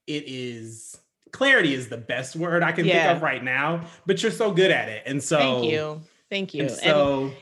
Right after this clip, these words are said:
Speaker 2: yeah, so I want to, like, I wanna be able to share that, you know? And it's like, I think back to some of the experiences I had when I, I would manage teams, like, those community feeling that we could generate and, like, how much impact that would have on them and on their work,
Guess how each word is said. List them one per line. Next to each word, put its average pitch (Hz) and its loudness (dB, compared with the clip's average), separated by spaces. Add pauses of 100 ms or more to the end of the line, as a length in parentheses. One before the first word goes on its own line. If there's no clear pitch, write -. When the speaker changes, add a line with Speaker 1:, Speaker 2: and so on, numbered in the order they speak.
Speaker 2:
yeah, 247 2
so 247 -2
I 247 2
want 247 -4
to, 196 -6 (720)
like, 202 -12
I 208 2
wanna 240 -2
be 214 -4
able 196 -6
to 175 -10
share 156 -6
that, - -10
you 180 -10
know? 165 -6
And 170 -6
it's 151 -10
like, 139 -8
I 165 -2
think 165 -10
back 151 -4
to 151 -10 (320)
some 175 -8
of 165 -6
the 165 -4
experiences 156 -10
I 139 -6
had 147 -6
when 147 -8
I, 143 -10 (140)
I 143 -6
would 151 -8
manage 147 -10
teams, 107 -10
like, 151 -4
those 160 -4
community 214 0
feeling 208 -4
that 156 -2
we 185 -4
could 185 -10
generate 170 -2
and, 147 -4
like, 123 -6
how - -4
much 170 -8
impact 156 -10
that 117 -6
would 131 -10
have 147 -8
on 147 -10
them 147 -10
and 143 -12
on 139 -10
their 143 -6
work, 139 -6